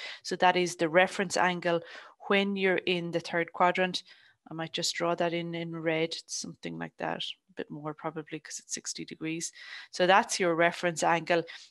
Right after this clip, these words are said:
Like I said, it's always with respect to the horizontal, but you know from the last night that our angle is always anti-clockwise and it always starts over here, which is the positive sense of the x-axis.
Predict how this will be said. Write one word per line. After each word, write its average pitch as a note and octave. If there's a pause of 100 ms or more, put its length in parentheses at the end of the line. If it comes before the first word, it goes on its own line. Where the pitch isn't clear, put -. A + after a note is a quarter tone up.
(140)
Like E3+
I F3+
said, E3+
it's E3
always F#3
with F3+
respect -
to -
the D#3+
horizontal, D#3+ (560)
but E3 (300)
you F3+
know E3+
from D#3+
the E3
last E3+
night F3+ (340)
that D#3+ (200)
our E3+
angle D#3+
is E3
always E3
anti-clockwise E3+ (380)
and E3+
it E3+
always E3+
starts D#3+
over F3+
here, D#3+
which -
is E3
the -
positive E3
sense D3+
of D#3
the D3
x-axis. -